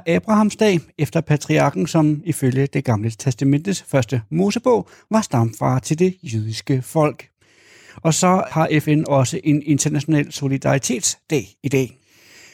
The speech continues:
Denne udgave er en online udgave af programmet Hvidovre Nyt, som normalt vist på dette tidspunkt ville gå videre til en aktivitetskalender, der præsenteres i samarbejde med Hvidovre Avis. I denne online version vil vi derfor ikke have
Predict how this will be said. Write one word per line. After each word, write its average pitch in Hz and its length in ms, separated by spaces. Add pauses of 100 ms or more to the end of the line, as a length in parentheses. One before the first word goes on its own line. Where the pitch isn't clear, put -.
(160)
Denne 180 260
udgave 220 420
er 190 340
en 214 140
online 147 420
udgave 156 480
af 147 100 (100)
programmet 127 420 (140)
Hvidovre 127 360
Nyt, 190 280
som 226 160
normalt 175 380
vist - 280
på 113 240
dette 123 180
tidspunkt - 560
ville 233 140
gå 240 140
videre 123 260
til 139 320
en 156 180 (120)
aktivitetskalender, 220 1000
der 226 80
præsenteres 220 720
i 185 120
samarbejde 120 640
med 185 180
Hvidovre 127 360
Avis. 156 380 (560)
I 147 140
denne 131 360
online 143 300
version 147 340
vil 131 160
vi 131 40
derfor 131 280
ikke 139 180
have 131 220